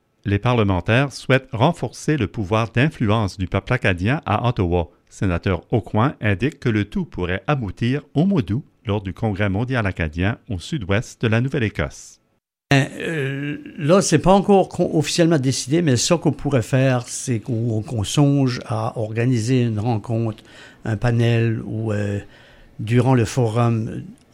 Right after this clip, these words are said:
Speaker 2: dans le cadre du Congrès mondial acadien, qui je pense qu'on vise le douze août, où on va justement discuter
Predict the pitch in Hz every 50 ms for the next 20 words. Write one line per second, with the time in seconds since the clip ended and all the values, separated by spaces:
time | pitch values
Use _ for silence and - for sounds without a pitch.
0 | _ - 117 113 104 - 127 131 120 113 110 107 - - 127 120 107 110 123 110
1 | 107 113 107 98 123 120 113 110 104 95 117 104 98 107 104 117 127 120 - -
2 | 127 - - - 139 131 - - - - - - 120 117 113 101 113 143 156 143
3 | 127 123 117 104 104 104 113 135 143 147 139 139 135 113 - - - - _ _
4 | _ _ _ _ - - - - - _ _ - 196 170 175 - - _ _ _
5 | - - - - - _ _ _ - 185 190 180 156 120 135 127 120 117 - 113
6 | 143 143 - 139 123 131 139 131 131 131 - 110 - - 123 107 135 151 143 -
7 | - - 127 113 - - 147 147 147 143 135 143 -